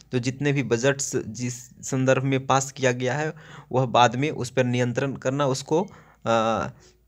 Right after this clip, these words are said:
लेखा जोखा ध्यान रखना और उसका जांच करना, जिससे ही तो सारे घोटाले के बारे में भी पता चलता है। आपात उपबंध, ये काफ़ी बह-, महत्वपूर्ण है,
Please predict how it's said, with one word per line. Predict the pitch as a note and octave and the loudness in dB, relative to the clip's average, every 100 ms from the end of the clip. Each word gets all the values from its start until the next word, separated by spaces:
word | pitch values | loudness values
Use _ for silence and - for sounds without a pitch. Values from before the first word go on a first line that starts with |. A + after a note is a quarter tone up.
| - | -4
लेखा | A#2+ C3+ C3+ D3 | 2 2 4 2
जोखा | C3+ C3 C#3+ | 2 -2 -4
ध्यान | B2 C3+ C#3 | -2 -4 -2
रखना | C3+ D3+ D#3 A3 - - | -2 -2 -6 -6 -6 -2
और | A#2 | -2
उसका | A#2 - F3+ A#3+ _ _ _ _ _ | -4 0 0 0 _ _ _ _ _
जांच | A#2+ B2+ A#2+ | 2 2 2
करना, | - G#2+ G2+ G2 B2 - _ _ _ _ _ G#2 - _ _ _ _ _ - B2 | -2 -6 -6 -10 -12 -20 _ _ _ _ _ -20 -20 _ _ _ _ _ -10 -2
जिससे | C#3+ E3 | 2 4
ही | E3 | 4
तो | D#3+ | 4
सारे | D3+ C#3+ D#3+ - A#2+ | 2 4 2 0 -6
घोटाले | A#2 C#3 B2+ C3 | -6 2 2 2
के | C3 B2 | 0 0
बारे | B2 A#2+ | 0 0
में | B2+ | -4
भी | D#3+ | -6
पता | C3+ A#2 | -4 -4
चलता | G#2 G2 F#2 | -4 -8 -8
है। | G2+ A2 B2 _ - - - - - - - - | -12 -14 -18 _ -20 -20 -20 -20 -12 -12 -6 -2
आपात | C3 E3+ G3 - | 0 2 0 -2
उपबंध, | D3 D3+ B2+ A#2 A2 G#2+ A2+ | -4 2 2 2 -2 -8 -6
ये | D#3+ | -4
काफ़ी | G#3 F#3 F3+ F3 | -2 -4 -4 -4
बह-, | C#3 D#3 | -4 -4
महत्वपूर्ण | C#3+ D3+ D3 D3 C#3+ | -4 -4 -6 -4 -2
है, | C#3+ D3 C#3+ | -2 -4 -6